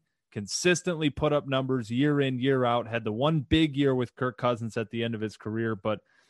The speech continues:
he's just not looked at when you think about the great Spartan receivers. You think first about Charles Rogers and, and Kirk Gibson, and then you think, you know, recently with Tony Lippett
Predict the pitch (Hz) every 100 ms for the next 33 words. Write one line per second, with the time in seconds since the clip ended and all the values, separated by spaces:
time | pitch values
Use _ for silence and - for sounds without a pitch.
0 | _ - 175 180 226 196 202 190 180 202
1 | 165 139 139 156 - 156 139 147 147 117
2 | 123 139 - - 135 139 123 - 143 120
3 | 110 98 110 - 135 127 - _ _ _
4 | - 156 143 147 143 135 - 147 139 117
5 | 135 131 120 120 113 104 101 107 104 110
6 | 110 - 143 117 - 139 113 - 117 101
7 | 101 117 127 123 - 127 123 _ _ _
8 | _ - 127 123 135 143 - 131 127 120
9 | 110 - 131 131 123 135 127 113 101